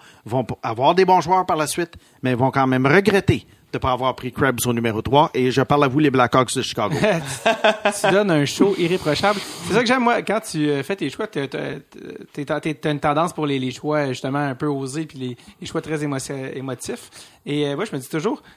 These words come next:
Speaker 2: parce que, tu sais, t'as été un peu dépisteur dans la Ligue de hockey junior majeur du Québec, t'as fait un peu
Speaker 1: Ben, pas
Speaker 2: ça.
Speaker 1: juste un peu, je l'ai été, là.
Speaker 2: Ben oui, euh, tu sais, mais dans le sens que tu l'as fait un certain temps, c'est ça que je voulais dire.
Speaker 1: Ouais, ouais.
Speaker 2: Et je voulais dire
Speaker 1: Je co-, je collabore encore avec une équipe d'ailleurs.
Speaker 2: Ah oui, ah bon,
Speaker 1: Ouais,
Speaker 2: super.
Speaker 1: ouais.
Speaker 2: Et je me dis toujours, c'est pas dans le hockey, faut que tu travailles, c'est dans les médias.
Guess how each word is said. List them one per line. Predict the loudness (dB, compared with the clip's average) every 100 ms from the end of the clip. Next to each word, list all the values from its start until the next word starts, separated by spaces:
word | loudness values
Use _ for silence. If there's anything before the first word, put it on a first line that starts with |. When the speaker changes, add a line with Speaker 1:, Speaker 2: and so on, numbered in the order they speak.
| _
Speaker 2:
parce | -12
que, | -10
tu |
sais, | -6
t'as | -6
été | -4 -6
un | -6
peu | -8
dépisteur | -10 -8 -4 -2
dans |
la | -2
Ligue | -4
de | -6
hockey | -6
junior | -6 -4
majeur | -4 -6
du | -8
Québec, | -8 -6 -6
t'as | -6
fait | -4
un |
peu | 2
Speaker 1:
Ben, | 6
pas | 6
Speaker 2:
ça. |
Speaker 1:
juste | 6 8
un | 6 8
peu, | 6
je | 6
l'ai | 4
été, | 4 2
là. | 4
Speaker 2:
Ben |
oui, | 4 4
euh, | 4 2
tu | 2
sais, | 2
mais | 4
dans | 4
le |
sens | 4
que | 2
tu | 2 2
l'as | 4
fait | 2
un | 2
certain | 2 2
temps, | 2 0
c'est |
ça | 0
que | 0
je |
voulais | 0
dire. | 2 0 0
Speaker 1:
Ouais, | -2 -2
ouais. | -2
Speaker 2:
Et | -2
je | 0
voulais | 0
dire | 0 0 -2 -2
Speaker 1:
Je | 4
co-, | 6
je | 8
collabore | 6 8 8 8
encore | 8 6
avec | 4 2
une | 0
équipe | 0 0
d'ailleurs. | 2 4
Speaker 2:
Ah | 6
oui, | 6
ah | 4
bon, | 4 4
Speaker 1:
Ouais, | 4 4
Speaker 2:
super. | 4 2 -2 -10
Speaker 1:
ouais. | -6
Speaker 2:
Et |
je | -2
me | -2
dis | -2
toujours, | 0 0 -2 -6 _
c'est | -6
pas | -2
dans | 2
le | 2
hockey, | 0 -4
faut | -8
que | -4
tu |
travailles, | -2 0 -2
c'est | -6
dans |
les | -4
médias. | -4 -6 -8